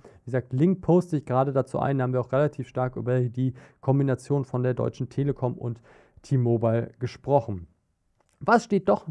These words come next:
sonst noch an? Ähm, wir haben die Entwicklung der Inflationsrate in den U S A.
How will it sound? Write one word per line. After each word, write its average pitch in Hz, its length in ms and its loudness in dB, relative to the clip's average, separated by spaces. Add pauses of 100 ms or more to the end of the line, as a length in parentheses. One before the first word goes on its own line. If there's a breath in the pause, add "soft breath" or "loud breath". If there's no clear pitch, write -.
sonst 208 360 2
noch 165 160 0
an? 160 360 0
Ähm, 131 400 0
wir 135 100 2
haben 135 180 0
die 131 80 -6
Entwicklung 165 380 -2
der 147 100 -4
Inflationsrate 147 960 -2 (280 loud breath)
in 175 340 0
den 135 240 -2
U 135 140 -2
S - 240 -8
A. 151 320 2